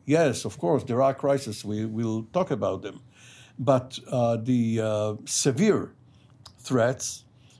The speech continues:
uh, which Israel faced earlier and which it may yet face again, especially if Iran tries to break towards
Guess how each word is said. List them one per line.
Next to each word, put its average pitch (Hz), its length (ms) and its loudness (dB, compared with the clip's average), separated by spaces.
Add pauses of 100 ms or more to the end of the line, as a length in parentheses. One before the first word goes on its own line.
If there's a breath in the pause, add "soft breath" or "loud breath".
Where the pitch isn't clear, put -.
(160)
uh, 113 400 2
which 127 260 2
Israel 143 480 4
faced 131 580 2
earlier 135 460 4
and 135 400 2 (240)
which - 480 -2
it 160 140 -4
may 165 460 0
yet 180 260 0
face 185 320 2
again, 185 540 4
especially 117 760 -2 (400 loud breath)
if 127 240 -2
Iran 131 540 2
tries 120 360 0
to 123 140 -2
break 117 460 0 (360)
towards 113 600 -4